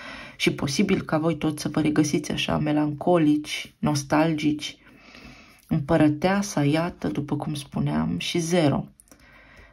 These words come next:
Nebunul, energie maternă care vrea să nască, deci energia feminină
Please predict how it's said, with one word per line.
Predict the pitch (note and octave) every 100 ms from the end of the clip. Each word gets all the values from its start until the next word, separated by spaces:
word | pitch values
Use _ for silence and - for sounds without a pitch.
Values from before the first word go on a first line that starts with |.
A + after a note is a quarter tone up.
| -
Nebunul, | D#3+ D3+ D#3 D3+ C#3+ C#3 - -
energie | D#3 D#3 D#3 E3+ F3
maternă | D3+ C#3+ C3+ F3+ F3 E3 D#3 D#3
care | D#3 D3+
vrea | D3+ E3 E3
să | - D#3+
nască, | D3+ D3+ C3+ -
deci | D3 C#3 C#3+
energia | D3 D3 E3+
feminină | D3+ E3 D3 D3 D#3+ F3